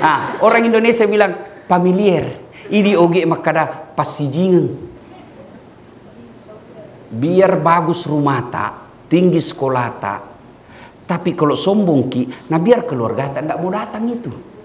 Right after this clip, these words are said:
Hmm, jangan mau pi rumah nak, macingkang. Jangan bulan, meh,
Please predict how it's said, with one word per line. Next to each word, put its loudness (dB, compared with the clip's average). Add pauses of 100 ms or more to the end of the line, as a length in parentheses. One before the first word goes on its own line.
(1400)
Hmm, -4 (320)
jangan 0
mau -4
pi 2
rumah 2
nak, -4 (320)
macingkang. -4 (1400)
Jangan 2
bulan, 4
meh, -4